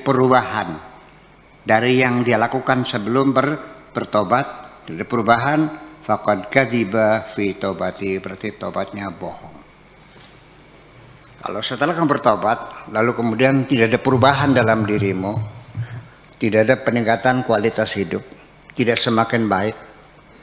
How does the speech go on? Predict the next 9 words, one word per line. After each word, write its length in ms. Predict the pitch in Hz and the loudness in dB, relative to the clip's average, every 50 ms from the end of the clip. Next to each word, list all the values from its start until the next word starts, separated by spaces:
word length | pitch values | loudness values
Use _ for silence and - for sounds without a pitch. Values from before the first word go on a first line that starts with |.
| - - - - - - - - | -20 -20 -20 -20 -20 -20 -8 -4
ya, 300 | 98 101 104 104 104 - - | -2 -2 -2 -4 -6 -10 -8
ibadah 400 | - 113 101 117 117 110 117 117 | -6 0 2 2 2 4 2 0
tidak 240 | - - 123 117 113 | -2 -2 -2 -2 -2
semakin 400 | - - 110 110 107 - 113 113 104 | -2 -2 -2 -4 -2 -2 -2 -2 0
rajar, 540 | 107 104 101 90 90 101 101 101 107 104 - - - - - - - - - - - - - - - - _ - - - | 0 0 0 0 -2 -2 -2 -2 -4 -6 -12 -18 -20 -20 -20 -20 -20 -20 -20 -20 -20 -20 -20 -20 -20 -20 _ -16 -4 -2
kedermawan 640 | 123 113 120 120 113 117 117 117 117 123 123 120 117 | 0 2 2 2 2 2 2 4 4 4 2 2 0
tidak 200 | - 120 110 113 | -2 0 0 0
semakin 420 | - - 120 117 117 - 123 113 113 | 0 0 0 0 0 -2 -2 -2 0
meningkat, 560 | 110 117 117 123 123 117 - - 95 101 | 0 0 2 0 0 -2 -2 -4 -4 -4